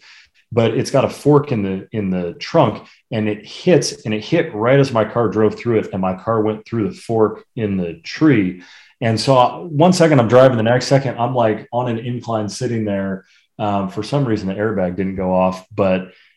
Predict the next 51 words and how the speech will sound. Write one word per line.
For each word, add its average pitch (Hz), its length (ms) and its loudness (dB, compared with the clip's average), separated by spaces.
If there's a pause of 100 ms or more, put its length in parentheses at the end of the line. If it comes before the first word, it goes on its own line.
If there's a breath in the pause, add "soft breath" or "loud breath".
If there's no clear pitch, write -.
(120 soft breath)
uh, 95 220 0
'cause 98 160 -6
I 95 60 -6
think 107 160 -2
it 95 40 -6
just 92 160 -10
went 104 180 -6
right 101 200 -2
through 107 140 -4
the 90 80 -6
fork, 107 360 -2
but 95 140 -6
the, 90 380 -4
the 90 440 -4
trunk 165 380 0
came 107 240 -4
through 139 140 2
the 101 80 2
windshield 95 680 -2 (360 soft breath)
and 98 520 0 (160)
was 104 300 0 (160)
just 107 500 -6
inches 110 360 -2
from 104 200 -4
my 87 140 -4
face 90 680 -6
where 90 160 -6
I 82 80 -8
stopped. 95 560 -2
And 90 100 -8
so 107 140 -6
I 110 80 -2
had 98 240 -2
glass 107 400 2
all 104 180 2
over 98 240 2
me. 101 160 -4
<laughs> - 20 -8
I 92 40 -10
had, 110 200 0
like, 95 200 -6
leaves 113 400 -8
and 107 100 -10
stuff. 120 280 -6
I 143 100 -4
mean, 135 120 -4
I 151 80 -2
had 101 140 -4
no 104 100 -6
idea 101 260 -2
what, 156 200 0